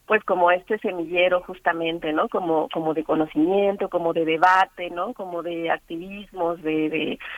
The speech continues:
de tomar en cuenta las distintas experiencias, ¿no? Y las distintas formas de existir de los feminismos, ¿no? Como que justamente la temática del coloquio apunta, ¿no? A la flexibilidad, a la fluidez, ¿no? A, a, a no quedarnos con conceptos, este,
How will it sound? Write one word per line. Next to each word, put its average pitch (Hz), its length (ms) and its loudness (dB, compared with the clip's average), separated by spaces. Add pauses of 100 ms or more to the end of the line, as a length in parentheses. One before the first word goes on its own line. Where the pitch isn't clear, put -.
de 180 80 2
tomar 208 280 4
en 247 120 2
cuenta 226 380 0
las 185 260 0
distintas 202 640 -4
experiencias, 170 880 -4
¿no? 175 240 2
Y 170 80 0
las 151 240 2
distintas 196 480 -2
formas 190 340 0
de 170 60 -6
existir 165 460 -4
de 170 80 2
los 156 220 0
feminismos, 151 680 0
¿no? 170 160 4
Como 160 240 -2
que 170 240 -2 (320)
justamente 208 840 2
la 170 160 0
temática 180 480 -2
del 170 160 0
coloquio 170 420 0
apunta, 208 600 -2
¿no? 208 180 4
A 196 80 2
la - 140 2
flexibilidad, 170 800 0
a 170 80 -2
la 160 140 -6
fluidez, 175 720 -2
¿no? 190 240 2
A, 170 200 4 (380)
a, 175 380 2
a 180 80 4
no 196 140 2
quedarnos 196 560 2
con 156 220 -2
conceptos, 196 840 0
este, 165 640 2